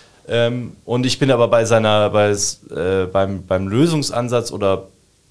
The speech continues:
bei den Schlussfolgerungen, die René Pfister zieht, da bin ich voll und ganz bei ihm, äh, dass wir miteinander reden muss, müssen, dass wir diesen illiber-, dass wir diesen illiberale Ideologie,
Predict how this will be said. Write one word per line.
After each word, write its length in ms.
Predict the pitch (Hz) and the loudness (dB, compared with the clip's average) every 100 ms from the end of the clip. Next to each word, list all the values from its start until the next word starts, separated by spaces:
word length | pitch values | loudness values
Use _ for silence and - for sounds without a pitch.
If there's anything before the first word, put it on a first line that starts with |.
| _ | _
bei 100 | 98 | -4
den 120 | 101 110 | 0 0
Schlussfolgerungen, 840 | - 202 - 160 139 131 127 123 | 2 2 4 0 2 0 0 -4
die 100 | 113 | -6
René 260 | 110 107 | -6 -8
Pfister 380 | 101 113 - 104 | -8 -10 -8 -10
zieht, 280 | - 104 98 - | -10 -12 -14 -8
da 100 | 101 | -6
bin 160 | 107 | -6
ich 200 | 113 - _ | -8 -12 _
voll 240 | - 147 160 | -2 0 0
und 80 | 143 | 0
ganz 260 | 123 120 | 0 0
bei 220 | 120 101 | 0 0
ihm, 360 | 107 110 104 - | -2 -6 -8 -12
äh, 400 | 92 95 95 92 | -8 -6 -4 -6
dass 260 | 90 107 - | -6 -6 -4
wir 240 | 104 92 - | -4 -4 -6
miteinander 500 | 151 165 135 131 120 | -4 -2 -2 -2 -4
reden 180 | 110 107 | -4 -8
muss, 200 | 107 - - - _ | -10 -14 -20 -20 _
müssen, 420 | 127 120 - 113 - - - _ - | -4 -4 -4 -6 -12 -20 -20 _ 0
dass 300 | 117 - 104 | 0 0 -4
wir 380 | 107 104 101 - - _ - | 0 0 0 -6 -20 _ -14
diesen 440 | 107 95 101 95 - _ _ _ _ _ _ _ _ | -12 -8 -10 -10 -16 _ _ _ _ _ _ _ _
illiber-, 380 | 147 151 139 135 | -4 0 2 2
dass 400 | - 117 113 110 | 0 -4 -4 -8
wir 100 | 113 | -10
diesen 260 | 107 107 104 | -8 -10 -6
illiberale 840 | 139 131 117 107 107 113 110 110 - | -4 -4 0 2 2 2 0 -2 -6
Ideologie, 920 | 101 101 95 90 127 160 120 85 | -8 -6 -6 -8 -8 -6 -6 -8